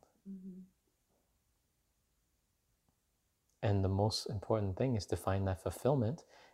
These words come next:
Speaker 2: and then you share that fulfillment with others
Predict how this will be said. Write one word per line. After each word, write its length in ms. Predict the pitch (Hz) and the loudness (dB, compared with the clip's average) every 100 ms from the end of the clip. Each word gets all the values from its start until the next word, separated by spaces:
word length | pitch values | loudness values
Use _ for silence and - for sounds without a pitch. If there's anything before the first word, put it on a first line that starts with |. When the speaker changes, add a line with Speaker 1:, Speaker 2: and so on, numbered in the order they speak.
| - | -4
Speaker 2:
and 140 | 101 | 0
then 160 | 98 98 | 2 2
you 80 | 92 | -2
share 260 | - 110 | 0 2
that 180 | 107 92 | 2 0
fulfillment 480 | 98 - 98 98 95 | -4 -2 -2 0 0
with 160 | 90 - - | -4 -8 -6
others 680 | 110 98 92 92 - - | -4 -2 -2 -4 -10 -18